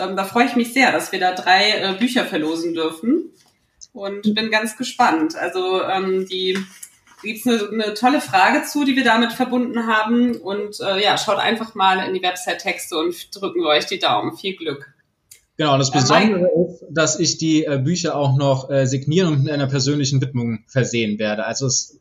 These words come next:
Speaker 2: sind tatsächlich dann, äh, Einzelstücke, die verschickt werden.
Speaker 1: Genau, ganz, ganz individuell für euch. Äh, Mike, du hast ja anfangs, äh, Mathematik und Physik studiert und bist dann in die
Speaker 2: Ja.
Speaker 1: Psychologie gewechselt. Da hast du jetzt mit den Beziehungsinvestoren und dem Coaching ja wirklich das ideale Thema gefunden, oder?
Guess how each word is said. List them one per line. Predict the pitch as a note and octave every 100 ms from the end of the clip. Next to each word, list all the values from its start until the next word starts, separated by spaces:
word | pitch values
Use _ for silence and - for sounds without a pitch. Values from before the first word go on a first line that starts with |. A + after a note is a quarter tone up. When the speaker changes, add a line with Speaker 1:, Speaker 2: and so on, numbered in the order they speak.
| -
Speaker 2:
sind | D3
tatsächlich | D#3 C3+ D#3+ D3 C3
dann, | C#3 C3+ C3+ _ _ _
äh, | B2+
Einzelstücke, | B2+ C#3+ E3+ E3 B2+ - C3 C3+ A2 _ -
die | B2 A#2
verschickt | A#2 B2+ B2+ B2+ -
werden. | F#2+ G#2 - _ _ _ _ _ -
Speaker 1:
Genau, | G3+ D#3 D3 D#3
ganz, | E3+ F#3 -
ganz | - E3 -
individuell | F3+ F3+ F3+ F#3 - C#3+
für | - - -
euch. | C3 D3 - - - - - -
Äh, | F3+
Mike, | G3 A#3+
du | A#3+
hast | A#3 -
ja | -
anfangs, | A#3+ B3 A3+ G#3+ -
äh, | G3
Mathematik | G3 G#3 G#3 F#3+ B3 A#3+
und | G3+
Physik | - F#3 C4 -
studiert | - G#3+ C3+ D#3 F3
und | F#3
bist | F3+ -
dann | G3
in | G3+
die | G#3
Speaker 2:
Ja. |
Speaker 1:
Psychologie | B2+ G3 F#3+ F3 E3 A3
gewechselt. | C#4 D3+ D3+ - - F3+ G#3
Da | F#3+
hast | F#3+
du | F#3+
jetzt | F#3
mit | G3+ E3+
den | F3+
Beziehungsinvestoren | E3+ - G#3 A3+ - G3+ G3+ - G#3+ G#3+
und | D#3+
dem | F3+ F#3+ F#3
Coaching | - A3 C4+ - B3+ A3+
ja | G3
wirklich | G#3 A3+ A3
das | G#3 -
ideale | G#3 G#3 G3+ G#3
Thema | - A#3+ E3+
gefunden, | B2+ - B2+ A#2
oder? | C3 E3 D4